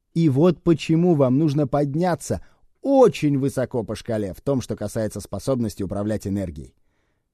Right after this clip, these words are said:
чтобы очистить все эти риджи и оказаться в таком состоянии, в котором вы действительно сможете взяться за дело, используя постулаты или используя энергию.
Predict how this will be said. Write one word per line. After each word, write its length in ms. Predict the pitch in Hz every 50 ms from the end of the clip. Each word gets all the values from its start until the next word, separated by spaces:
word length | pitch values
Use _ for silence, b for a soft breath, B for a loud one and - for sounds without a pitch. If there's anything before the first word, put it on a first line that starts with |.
| _ -
чтобы 280 | - - 113 107 104
очистить 520 | 104 92 - - 151 143 - - 104 85 -
все 220 | - - 104 98
эти 120 | 85 - 87
риджи 440 | 87 98 131 143 117 98 107 90 - - _ _ _ _ _ _
и 60 | -
оказаться 480 | 104 104 92 101 95 92 110 117 - 95
в 60 | 82
таком 260 | - 92 - 104 101
состоянии, 640 | 98 - 87 - - 85 82 90 107 113 104 95 85 - - _ _ _
в 80 | -
котором 340 | - 98 - 110 104 98 92
вы 200 | 76 92 117 117
действительно 760 | 101 98 98 92 - - 90 90 92 85 - 78 73 71 69
сможете 540 | - - 90 90 90 80 78 71 - - 67
взяться 440 | 67 71 107 101 87 - - 80
за 160 | 73 78 73 71
дело, 320 | 78 107 131 127 110 95 - _ _ _ _
используя 520 | - 98 - - 101 95 90 80 85 80 76
постулаты 680 | - 95 - - - 80 82 101 120 113 - 78 71 - - _ _ _ _
или 320 | 127 139 160 156 139 107
используя 500 | 87 - - 95 101 101 80 92 87 80
энергию. 380 | 76 73 71 62 60 - _